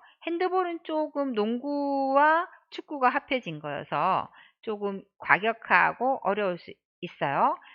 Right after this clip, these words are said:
그래서 하지만 농구보다 조금 쉬운 것도 있어. 어, 어떤 면에서는 조금, 음, 농구보다는, 어, 공을 내가 마음대로 조금 더 빠르게 움직일 수 있는 그런 게 있어서 여기까지 한번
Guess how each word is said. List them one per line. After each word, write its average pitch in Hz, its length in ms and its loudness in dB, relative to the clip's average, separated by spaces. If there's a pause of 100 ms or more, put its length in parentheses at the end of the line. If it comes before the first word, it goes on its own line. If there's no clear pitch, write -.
(160)
그래서 180 440 -4
하지만 269 580 0 (420)
농구보다 285 680 2
조금 269 240 -4
쉬운 339 280 -8
것도 202 260 -8
있어. 147 500 -6 (160)
어, 160 240 -6
어떤 214 340 -8
면에서는 151 640 -10
조금, 165 580 -10 (420)
음, 151 180 -16 (480)
농구보다는, 190 1000 -6 (440)
어, 147 200 -14
공을 214 340 -2
내가 170 240 -2
마음대로 156 580 -2
조금 147 360 -16
더 - 240 -10 (180)
빠르게 220 680 0 (260)
움직일 180 380 -12
수 - 140 -20
있는 151 340 -12
그런 190 460 -6
게 170 120 -8
있어서 165 420 -4 (360)
여기까지 233 480 -2
한번 147 440 -10